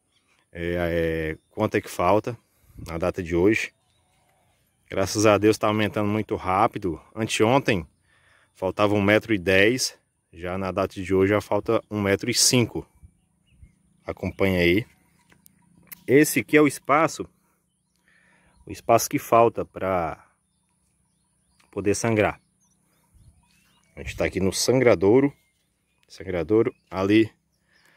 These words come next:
a comunidade de Arairiús, abaixo do sangrador. A gente tá aqui em Cariré, açude Taquara faz parte da cidade de Cariré.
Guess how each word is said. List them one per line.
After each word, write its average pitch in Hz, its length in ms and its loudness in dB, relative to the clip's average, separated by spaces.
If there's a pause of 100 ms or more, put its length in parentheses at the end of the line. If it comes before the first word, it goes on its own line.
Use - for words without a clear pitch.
(500)
a 92 360 0
comunidade 98 420 2
de 98 80 4
Arairiús, 98 760 2 (1040)
abaixo 92 460 -2
do 95 120 -8
sangrador. 90 580 -6 (420)
A - 60 -16
gente 85 260 -10
tá 92 160 -4
aqui 87 720 -2
em 101 200 -2
Cariré, 101 680 2 (380)
açude - 280 -10
Taquara 92 360 -4
faz 92 220 -2
parte - 240 -4
da 90 100 -4
cidade 92 220 -6
de - 80 -16
Cariré. 98 360 2